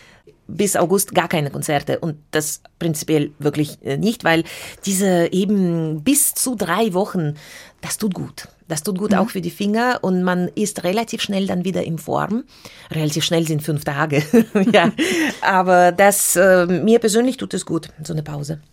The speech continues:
Speaker 2: Sie haben es vorhin schon erwähnt, Ihr Lebenspartner ist auch Violinist. Ähm, kann ich mir das so vorstellen, dass Sie dann zu Hause ein kleines Doppelkonzert geben?
Speaker 1: <laughs> Ja,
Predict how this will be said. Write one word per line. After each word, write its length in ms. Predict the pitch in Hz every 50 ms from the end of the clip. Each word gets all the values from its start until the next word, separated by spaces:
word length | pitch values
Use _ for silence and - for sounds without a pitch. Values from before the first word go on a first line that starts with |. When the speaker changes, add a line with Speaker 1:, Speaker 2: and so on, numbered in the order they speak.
| _ _ _ _ _ _ _ _ _ - - - - -
Speaker 2:
Sie 140 | - - 214 214
haben 60 | 214
es 80 | 208
vorhin 180 | - 208 208 202
schon 140 | - 202 170
erwähnt, 320 | 175 170 160 156 175 -
Ihr 100 | - 175
Lebenspartner 680 | 170 170 196 240 262 - - - - 214 208 - 208 -
ist 180 | 175 - - - _ _
auch 600 | - 156 165 175 208 285 339 339 - - - 226
Violinist. 720 | 220 220 226 226 226 240 226 233 269 392 - - - - - - - - - - - - - - _ -
Ähm, 560 | 220 220 220 220 220 220 226 226 226 254 320 _ _
kann 140 | - 247 240
ich 120 | 247 233 247
mir 80 | 240
das 100 | 233 226
so 80 | - 233
vorstellen, 420 | 220 - 233 240 - - 240 240
dass 140 | 226 220 -
Sie 80 | 233 208
dann 180 | - 214 214
zu 140 | - 214 190
Hause 240 | 202 202 220 233 220
ein 60 | 214
kleines 400 | - - 190 190 190 185 - -
Doppelkonzert 640 | 214 214 - 254 247 - 247 247 - 247 247 - -
geben? 160 | - 311 330 - _
Speaker 1:
<laughs> 0 | - 277 226 165 170 285 311 - - 285 - - 254 214 196 - - 247 233 185 185 339 370 - -
Ja, 160 | 170 180 170